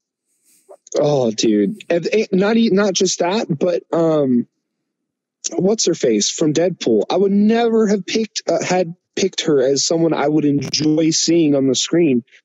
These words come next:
but in Mandalorian, I absolutely love seeing her there.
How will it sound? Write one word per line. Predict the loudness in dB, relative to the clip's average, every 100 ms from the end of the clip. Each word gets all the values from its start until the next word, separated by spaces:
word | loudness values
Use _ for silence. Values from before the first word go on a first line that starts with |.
| _
but | 0
in | 2 2
Mandalorian, | 2 2 2 2 2 2 0
I | 0 0 -2 -4 -4
absolutely | -2 0 2 2 2 2
love | 2 2 0 -2
seeing | 0 2 4 4
her | 2
there. | 2 0 -2